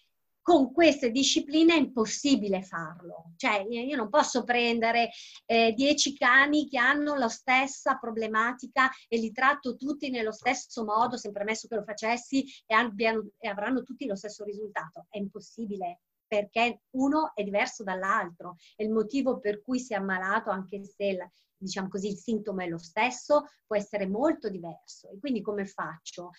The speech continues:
a, a spiegarla questa cosa? E, s-, sì, eh, è impossibile pro-, avere delle basi scientifiche come intendono loro. Però se parliamo di medicina dell'evidenza,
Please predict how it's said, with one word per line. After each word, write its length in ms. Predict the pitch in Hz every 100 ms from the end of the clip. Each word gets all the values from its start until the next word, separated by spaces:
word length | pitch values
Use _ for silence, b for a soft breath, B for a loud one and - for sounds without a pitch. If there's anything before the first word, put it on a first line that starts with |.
| b b
a, 380 | 185 175 170 170 170 170
a 80 | 208
spiegarla 640 | 196 196 190 170 175 196 190
questa 300 | 175 - 180
cosa? 320 | 196 190 196 _ _ _ _ _ _ _ -
E, 200 | 233 220
s-, 180 | 208 220
sì, 380 | - 311 285 - _ -
eh, 280 | 208 202
è 80 | 208
impossibile 800 | 233 226 247 - 277 311 220 202
pro-, 280 | - 220 214 208 196 - _ _ -
avere 720 | 196 233 330 233 196 170 170
delle 260 | 190 190 180
basi 300 | 202 202 202
scientifiche 880 | - 202 196 220 208 214 220 208 -
come 480 | - 277 311 330 349
intendono 760 | 349 330 214 185 220 226 180
loro. 500 | 170 180 208 175 175 b b
Però 240 | - 269 277
se 200 | 220 202
parliamo 540 | 214 226 254 226 202
di 160 | 190 220
medicina 600 | 208 214 220 269 240 180
dell'evidenza, 1160 | 185 190 196 202 233 196 175 175 - 196 226